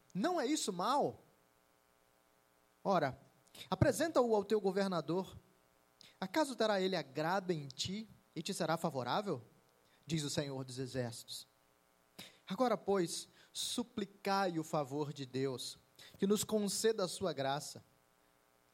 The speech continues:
Mas com tais ofertas nas vossas mãos, aceitará ele a vossa pessoa? Diz o Senhor dos Exércitos.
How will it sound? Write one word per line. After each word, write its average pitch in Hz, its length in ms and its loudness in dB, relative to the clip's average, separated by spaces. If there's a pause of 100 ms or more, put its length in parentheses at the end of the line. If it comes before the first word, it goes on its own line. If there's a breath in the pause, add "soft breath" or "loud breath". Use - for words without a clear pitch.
(120)
Mas 208 400 -2 (200)
com 233 160 -4
tais 320 240 -2
ofertas 180 720 -4
nas 156 220 -4
vossas 151 520 -4
mãos, 127 760 -8 (500 loud breath)
aceitará 202 880 0
ele 208 240 2
a 180 40 0
vossa 180 340 -2
pessoa? 160 680 -2 (680)
Diz 208 240 -2
o 214 40 -8
Senhor 185 360 8
dos 180 120 -2
Exércitos. 175 800 4